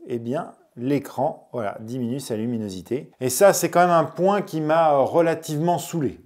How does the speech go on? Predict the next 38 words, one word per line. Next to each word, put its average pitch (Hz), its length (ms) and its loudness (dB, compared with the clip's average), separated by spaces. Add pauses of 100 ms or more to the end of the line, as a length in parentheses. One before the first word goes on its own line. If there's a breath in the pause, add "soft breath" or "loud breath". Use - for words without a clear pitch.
je 107 120 -8
vous 127 100 2
le 131 80 0
dis. 139 320 0 (180)
Et 120 60 -4
bien 131 120 4
sûr, 139 200 4
j'en 120 160 2
ai 117 80 4
pas 113 140 2
parlé, 110 300 6
mais 101 120 -4
là, 107 160 2
il 101 80 0
y 101 60 2
a 98 40 2
le 98 160 0
port 120 380 0
U 131 160 0
S 107 180 0
B 117 140 -2
type 107 180 -8
C 165 160 2
pour 156 220 -4
pouvoir 120 400 4
recharger 131 540 4
sa 127 200 2
batterie 120 460 0
de 165 240 6
cinq 233 340 2
mille 214 320 6
cent 196 320 2
milliampères-heure, 175 1120 4
qui 135 140 -4
va 113 260 4
se 110 200 -4
charger 117 760 4
en 101 300 -2